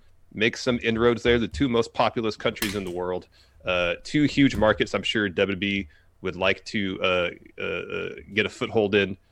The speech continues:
um, develop talent, uh, start N X T subsidiaries, and get huge broadcasting deals. Um, and if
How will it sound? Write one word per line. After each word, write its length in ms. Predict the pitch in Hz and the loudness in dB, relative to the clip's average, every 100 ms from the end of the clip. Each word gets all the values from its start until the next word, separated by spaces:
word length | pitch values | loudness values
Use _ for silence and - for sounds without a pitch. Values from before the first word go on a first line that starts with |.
| _ _ _ | _ _ _
um, 460 | 92 87 85 82 92 _ | -2 0 -2 -6 -14 _
develop 340 | 95 101 104 | 0 2 0
talent, 460 | - 104 98 95 - _ _ _ - | 0 0 2 -2 -8 _ _ _ -4
uh, 140 | 90 | -4
start 360 | - 117 98 71 - | -2 2 2 2 -4
N 120 | 104 | -6
X 140 | 107 | -4
T 140 | - 101 | -4 -6
subsidiaries, 840 | - - 127 107 101 98 101 - - _ _ _ _ _ - - - _ _ - | -6 -2 0 4 6 6 4 0 -12 _ _ _ _ _ -20 -20 -20 _ _ -2
and 340 | 98 104 95 - 101 | 2 2 0 -4 -2
get 180 | 113 | -2
huge 300 | - 117 101 | 2 2 2
broadcasting 580 | 80 104 95 107 85 90 | 0 0 2 0 0 -6
deals. 340 | 82 80 - - _ _ - - - | -8 -10 -12 -20 _ _ -20 -8 0
Um, 340 | 95 90 - | 2 2 0
and 120 | - 95 | 0 -2
if 200 | - | -2